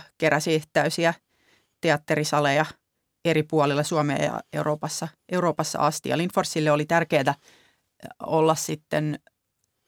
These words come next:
tavallaan niinku ulkona kaapista myös niinku omassa elämässään ja sit se johti hänen, hänen elämässään sit semmoisiin vaaratilanteisiinkin, että hän oli niinku väkivallan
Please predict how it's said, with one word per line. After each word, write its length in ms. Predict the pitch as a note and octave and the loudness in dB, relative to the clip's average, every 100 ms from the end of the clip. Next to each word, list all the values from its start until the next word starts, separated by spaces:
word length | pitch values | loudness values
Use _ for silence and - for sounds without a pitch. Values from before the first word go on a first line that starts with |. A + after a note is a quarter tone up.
| - | -2
tavallaan 400 | D3+ D3 D3 C#3+ | 0 2 0 -2
niinku 240 | D3+ - | -4 -2
ulkona 320 | E3+ D#3 D#3 D3+ | -2 0 -2 2
kaapista 520 | E3+ D#3+ - - D3+ | 4 4 0 -6 -6
myös 240 | C#3+ D3+ | -4 -6
niinku 200 | D#3+ D#3 | -6 0
omassa 340 | D#3+ D#3 D3+ C#3 | 0 0 -2 -4
elämässään 720 | C3+ - - C#3+ - A#2+ A#2 | -4 -6 -6 -8 -6 -6 -8
ja 60 | |
sit 180 | D3+ B2+ | -10 -8
se 200 | - A#2+ - | -6 -6 -4
johti 320 | D3 D3 - | -4 -2 -2
hänen, 280 | D#3 D#3 - | -2 -2 -4
hänen 440 | C#3+ D#3+ D3+ D3+ D#3 - - _ _ _ | -6 -4 -4 -6 -8 -18 -20 _ _ _
elämässään 520 | C#3+ D3+ D3+ D3+ D#3 D3+ | -2 -2 -2 -4 -4 -4
sit 160 | D3 | -6
semmoisiin 340 | - D#3 D#3 D#3 | -6 -4 -2 2
vaaratilanteisiinkin, 1080 | E3 D3+ - - - - D#3+ - A2+ - | 4 4 -2 -4 -4 -4 -4 -6 -6 -6
että 260 | - - A#2+ - | -6 -4 -6 -6
hän 260 | C#3+ D#3 D3+ - | -6 -6 -6 -10
oli 260 | F3 D3 D3+ - | -8 -6 -6 -8
niinku 260 | D3 D3+ | -10 -4
väkivallan 580 | D3+ D3+ E3 D#3+ - F3 | -4 -2 -2 0 0 -4